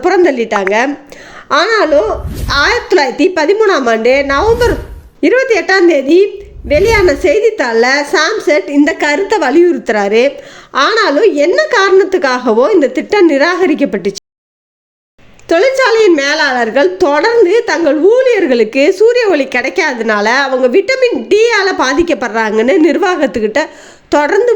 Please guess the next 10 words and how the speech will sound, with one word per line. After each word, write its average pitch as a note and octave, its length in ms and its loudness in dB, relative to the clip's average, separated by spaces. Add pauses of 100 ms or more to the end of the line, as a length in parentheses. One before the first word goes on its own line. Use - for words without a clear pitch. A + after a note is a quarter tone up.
முறையிட்டாங்க. A3+ 640 0 (540)
அதனால F#4+ 480 0
வேற D#4+ 120 0 (120)
வழியே G4+ 280 2 (120)
இல்லாம B3+ 360 0 (140)
நிர்வாகம் C#4+ 640 0 (460)
ஒரு D4+ 140 0 (180)
கேபிள் A4+ 420 0
காரை B3 260 0 (160)
தொழிலாளர்களுக்கு E4+ 720 0